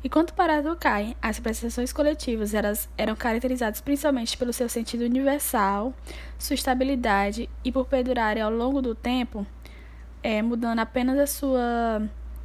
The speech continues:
suas condições excepcionais, a noção, o conceito de representação social para Moscovici enfatiza o caráter plural e dinâmico desse fenômeno na sociedade contemporânea,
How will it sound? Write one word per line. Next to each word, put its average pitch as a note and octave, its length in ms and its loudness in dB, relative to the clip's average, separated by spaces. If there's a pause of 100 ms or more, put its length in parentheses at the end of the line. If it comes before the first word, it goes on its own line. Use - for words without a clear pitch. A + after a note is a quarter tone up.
(240)
suas - 380 -2
condições A#3 380 0
excepcionais, A3+ 880 0 (420)
a A#3 120 4
noção, B3 680 2 (340)
o B3 60 -4
conceito B3 400 0
de C#4 80 2
representação B3 580 0
social A#3 480 -2
para G#3+ 240 0
Moscovici B3+ 840 0 (340)
enfatiza A#3+ 760 0 (120)
o C4 80 -2
caráter A#3 480 0
plural C4+ 480 2
e C4+ 40 0
dinâmico C4 440 0
desse B3 260 -2
fenômeno A#3+ 380 -2
na A#3+ 100 0
sociedade A#3 540 -4
contemporânea, A#3 720 -2